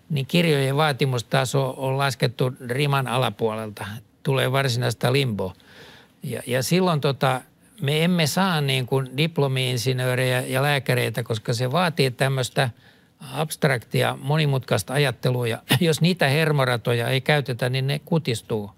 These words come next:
Puhekeskus kuihtuu, kun ei osata lukea. Se käsitellään se tieto puhekeskuksessa. Ei osata muuten kirjoittaa,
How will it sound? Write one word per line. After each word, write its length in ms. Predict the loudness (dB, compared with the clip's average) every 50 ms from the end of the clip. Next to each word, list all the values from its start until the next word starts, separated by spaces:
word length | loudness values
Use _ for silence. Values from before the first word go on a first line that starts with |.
| -20 -20 -20 -20 -20 -20 -20 -20 _ _ _ _ _ -2
Puhekeskus 800 | 0 0 2 2 0 0 2 2 4 4 2 0 -2 -2 -2 -2
kuihtuu, 680 | -4 -2 0 0 0 0 -2 -2 0 0 0 0 0
kun 220 | 0 -2 -2 -2
ei 260 | -2 -2 -2 0 0
osata 440 | 0 2 2 2 0 2 0 0 -2 -2 -6 -14 -20 -20 -20 -20 -20 -20 _ _ _ _
lukea. 500 | -2 0 0 0 2 2 2 4 4 2 0 -4 -8 -14 -18 -14
Se 80 | -12 -4
käsitellään 560 | 0 0 2 2 0 0 0 0 0 0 0
se 140 | -2 -2 -2
tieto 320 | 0 0 0 0 0 -4
puhekeskuksessa. 960 | -2 0 2 2 2 0 0 -2 -2 -2 -2 -6 -8 -4 -4 -4 -4 -4 -8 -12 -8 -4
Ei 180 | -2 0 2 2
osata 300 | 2 2 2 2 0 0
muuten 360 | 0 -2 -2 -2 -4 -4 -2
kirjoittaa, 640 | 0 2 2 2 2 0 -2 -2 0 2 2 2